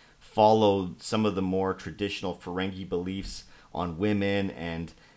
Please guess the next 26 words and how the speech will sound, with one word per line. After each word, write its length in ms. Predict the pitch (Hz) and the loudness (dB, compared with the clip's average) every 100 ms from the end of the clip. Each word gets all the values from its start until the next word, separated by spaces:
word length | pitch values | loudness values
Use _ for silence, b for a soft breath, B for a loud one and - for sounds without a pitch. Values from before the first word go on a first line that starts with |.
| b _ | b _
kind 240 | 117 98 98 | -6 -4 -4
of 140 | 90 | -4
their, 680 | 98 101 101 98 92 90 85 - | 0 4 4 2 0 -4 -8 -6
their, 200 | 95 92 | -4 -2
their 180 | 101 | -4
role 520 | 92 98 101 101 101 - | -2 0 2 4 2 0
in 220 | 92 92 | -4 -6
society. 640 | 90 - 87 92 98 101 | -8 -6 -2 -2 -2 -2
Like, 180 | 90 90 | -4 -8
he, 160 | 113 | -16
he's 300 | 117 131 123 | -12 -8 -6
never 320 | 127 139 165 131 | -2 -2 -2 -2
been 360 | 101 120 110 | -2 0 0
one 320 | 98 98 104 101 | -2 -2 -2 -4
who's 440 | 98 92 82 - | -4 -4 -6 -10
been 380 | - 92 92 87 | -6 -4 -4 -4
very 480 | 87 90 92 92 85 | -4 -2 -2 -4 -6
respectful 680 | 85 - 87 87 - 135 135 | -10 -8 -6 -8 -8 -4 -4
of 120 | 127 | -4
women, 280 | 131 156 160 | -4 -4 -2
but 180 | 127 113 | -2 0
in 140 | 104 | 0
this 200 | 110 113 | 0 -2
particular 500 | - - 107 107 95 | -8 -10 -6 -4 -4
case, 380 | - 92 92 - | -2 -4 -4 -8
he, 480 | 98 90 87 82 | -8 -8 -8 -10